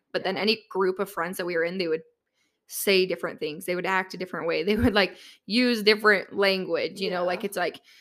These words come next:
Speaker 1: because they wanted to please those certain people and be liked in those certain situations. And I was like, "You know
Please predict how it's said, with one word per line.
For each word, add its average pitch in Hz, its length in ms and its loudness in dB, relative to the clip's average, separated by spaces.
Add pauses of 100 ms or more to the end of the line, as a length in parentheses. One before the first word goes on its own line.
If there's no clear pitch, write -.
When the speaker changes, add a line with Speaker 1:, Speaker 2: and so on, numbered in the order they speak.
(120)
Speaker 1:
because 220 240 0
they 185 100 0
wanted 180 280 -2
to 170 60 -4
please 180 420 -6
those 175 280 -2
certain 185 280 -6
people 190 320 -4
and 202 140 -2
be 175 100 -2
liked 175 320 -6
in 190 100 -4
those 180 220 -8
certain - 420 -8
situations. 190 640 -4
And 240 80 0
I 226 60 0
was 226 100 -2
like, 240 200 -4
"You 403 80 -4
know 453 60 -2